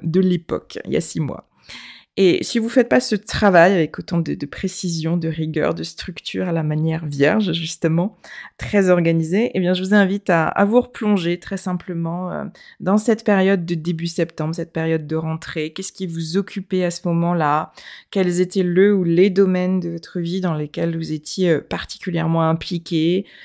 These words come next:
Quels étaient vos questionnements, vos besoins ? Ce que vous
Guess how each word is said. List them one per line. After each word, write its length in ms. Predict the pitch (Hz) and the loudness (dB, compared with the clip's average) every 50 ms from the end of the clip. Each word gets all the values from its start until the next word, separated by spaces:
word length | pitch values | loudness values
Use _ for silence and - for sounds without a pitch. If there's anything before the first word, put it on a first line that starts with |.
| - _ - | -20 _ -10
Quels 180 | - 160 170 | -6 -2 -2
étaient 220 | 165 160 - 175 175 | -2 0 -2 -2 -2
vos 140 | 165 165 165 | -2 -2 -4
questionnements, 1000 | - 165 175 - - - - 185 180 180 175 170 160 156 156 156 165 175 175 170 - - | -4 -6 -6 -6 -4 -2 0 2 2 2 2 2 0 0 0 -2 -2 -4 -6 -8 -8 -6
vos 180 | 175 165 170 170 | -4 -2 -2 -2
besoins ? 760 | 165 160 165 185 190 190 170 170 165 165 151 147 151 - - _ - - - - - - | -2 -2 0 0 0 0 -2 -2 -2 0 0 0 -2 -4 -8 _ -20 -20 -20 -20 -16 -12
Ce 160 | - - - | -12 -8 -4
que 80 | - | -4
vous 360 | 185 170 175 175 175 170 151 | -2 -2 0 2 2 2 0